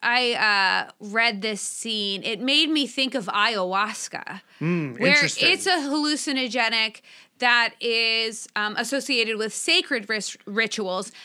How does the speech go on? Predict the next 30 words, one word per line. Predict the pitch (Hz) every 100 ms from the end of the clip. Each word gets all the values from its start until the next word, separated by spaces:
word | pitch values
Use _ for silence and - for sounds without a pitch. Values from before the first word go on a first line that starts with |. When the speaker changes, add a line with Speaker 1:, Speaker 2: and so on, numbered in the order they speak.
| -
Speaker 1:
and | 247 262
is | 262 -
supposed | 233 - 311 339 -
to | -
give | 208 262 214
you | 233 220 208 _
clarity | - 214 208 214 180 226 262 330 349
Speaker 2:
Mm-hmm. | 147 135 139 135
Speaker 1:
and | 240
is | 277 -
supposed | 269 - 269 285 -
to, | 277 254 233 - - _ -
uh, | 247
like, | 247 240 - _
people | - 294 294
who | 285 277
are | 254 240
on | 226 233
it | 233 - _ - -
ha-, | - - -
have | - 262 247
this | 254 247
kind | - 254 247 240
of, | 240 208 - _ _ - _ -
um, | 240 233
convalescence | - 277 247 254 233 220 247 214
with | 226 226
the | 214
divine. | 202 185 190 170 180 262 302
Speaker 2:
Mm-hmm, | 156 135 139